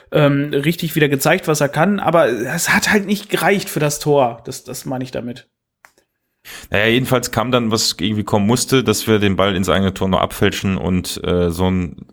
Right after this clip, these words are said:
Speaker 2: so dann auch noch eine, ganz ärgerlich so früh nach der Halbzeit einen, den Ausgleich kassieren. Ähm, ja, da war ich dann eher so, okay, wär schon gut, wenn wir noch einen Punkt mit über die Zeit nehmen. Ähm, ja.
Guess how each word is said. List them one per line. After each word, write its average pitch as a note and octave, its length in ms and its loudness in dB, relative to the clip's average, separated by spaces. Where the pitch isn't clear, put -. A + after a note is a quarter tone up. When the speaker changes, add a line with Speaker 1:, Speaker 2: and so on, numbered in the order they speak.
Speaker 2:
so G2+ 220 2
dann G#2 180 2
auch G2+ 160 -2
noch F#2+ 180 0
eine, F#2+ 140 -2
ganz C3+ 280 0
ärgerlich G#2 420 2
so A2 120 2
früh A#2+ 300 0
nach G2+ 160 4
der F#2+ 140 0
Halbzeit G#2 400 -2
einen, F2+ 160 -4
den F#2+ 100 4
Ausgleich F#2 440 2
kassieren. G2 760 -2
Ähm, E2+ 500 -2
ja, E2 140 -2
da E2 160 -2
war F#2 100 2
ich G2 80 -2
dann G2 160 0
eher G2 180 4
so, F#2+ 220 0
okay, F#2+ 320 0
wär F#2+ 80 2
schon G#2+ 220 -2
gut, G#2+ 100 -2
wenn G#2 100 2
wir G2+ 60 2
noch F#2+ 140 0
einen F#2+ 100 0
Punkt A#2 240 -4
mit F#2 140 -4
über F#2 100 2
die F2+ 120 2
Zeit G2+ 340 -4
nehmen. F#2 320 -2
Ähm, E2 400 -4
ja. D#2+ 160 -2